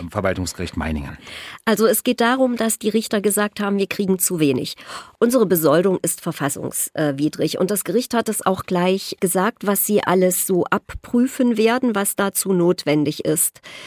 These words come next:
Speaker 2: Als Erste haben sie gesagt, also wir können das natürlich nicht entscheiden, sondern wenn wir der Meinung sind, das ist verfassungswidrig, dann müssen wir es dem Bundesverfassungsgericht vorlegen und die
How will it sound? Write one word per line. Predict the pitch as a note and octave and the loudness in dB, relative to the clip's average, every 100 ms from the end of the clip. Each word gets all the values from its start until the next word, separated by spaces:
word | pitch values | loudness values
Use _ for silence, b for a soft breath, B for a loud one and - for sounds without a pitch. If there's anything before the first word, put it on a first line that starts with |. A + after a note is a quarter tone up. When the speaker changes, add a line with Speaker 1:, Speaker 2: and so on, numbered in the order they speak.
| B | B
Speaker 2:
Als | G3+ G#3+ | -2 2
Erste | - D4 C#4 A3+ | 0 2 2 2
haben | A3+ | 2
sie | A3+ | 2
gesagt, | A3 G#3+ A3 - | 2 2 0 0
also | F#3+ F#3+ F3 | 0 0 2
wir | A#3 | 2
können | - A#3+ | 2 2
das | A#3 A3 | 2 0
natürlich | G#3 - G#3 F#3+ | 0 0 0 0
nicht | F#3+ - | -2 0
entscheiden, | F3 - F#3 A3 G#3+ G3 | -2 0 0 0 2 0
sondern | G3 G3 F#3+ F3 | 2 4 4 4
wenn | F3 E3 | 2 4
wir | F3 C4 | 4 4
der | B3 G3+ | 2 2
Meinung | G#3+ C#4 F#3+ D#3 | 2 2 2 2
sind, | E3 D#3+ D#3+ | 2 0 0
das | E3 | -4
ist | - G3 | -2 -4
verfassungswidrig, | - E3+ C#4+ D#4+ E3+ D3+ C#3+ D3+ D#3+ G3 C#4 - _ B B B B B | -4 -4 -2 0 0 -2 -2 -2 0 0 0 -4 _ B B B B B
dann | G3 A3 B3 | 2 4 4
müssen | A3+ A#3 G#3 | 4 4 2
wir | |
es | G#3 | 0
dem | - G3 | 0 -2
Bundesverfassungsgericht | - A#3 B3 A3+ - G#3+ G3 G3+ G3 F3+ - F#3 F#3 - | 2 4 4 2 -2 -4 -2 -2 -2 -4 -2 -2 -2 -4
vorlegen | - F#3 F#3+ G3 F#3+ F#3 | -2 0 2 2 2 2
und | F#3 F3+ - | 0 0 -2
die | F#3 F#3+ | 0 0